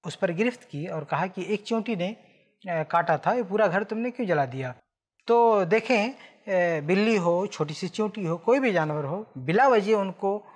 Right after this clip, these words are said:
मारने की इजाज़त नहीं। अगर कोई मारेगा तो अल्लाह रब्बुल आलमीन के यहाँ उसकी पकड़ हो सकती है, इसी दुनिया में भी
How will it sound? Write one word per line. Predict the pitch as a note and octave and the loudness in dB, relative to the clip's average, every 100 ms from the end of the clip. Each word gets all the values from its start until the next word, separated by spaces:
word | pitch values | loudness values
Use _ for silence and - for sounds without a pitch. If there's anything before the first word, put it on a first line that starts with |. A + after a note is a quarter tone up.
| _ _ F#3 | _ _ -10
मारने | E3 D#3+ D#3+ F#3 F3+ | 0 2 2 -2 -4
की | F3 | -2
इजाज़त | D#3 C#3+ D3+ D3 | -2 0 -2 -2
नहीं। | E3+ F#3+ | -6 -2
अगर | D#3+ | -2
कोई | D3+ D3 | -4 -6
मारेगा | C#3 C#3+ E3+ F#3+ | -4 -2 -2 -4
तो | G3 D#3+ | -4 -6
अल्लाह | C#3 D3+ | -4 -4
रब्बुल | C3 C3+ C3+ | -4 -8 -10
आलमीन | B2+ C3+ D#3 | -8 -8 -10
के | D#3 | -8
यहाँ | F3 | -8
उसकी | D#3 - G#3 - - _ - | -8 -12 -14 -16 -20 _ -6
पकड़ | D#3 F#3+ F3 | -2 2 2
हो | F#3 | 0
सकती | E3+ - G3+ | -4 -8 -6
है, | F#3 | -4
इसी | E3 E3 | -4 -8
दुनिया | C#3 D#3+ F#3 | -6 0 0
में | F#3 F3+ | 0 -2
भी | G3 | -4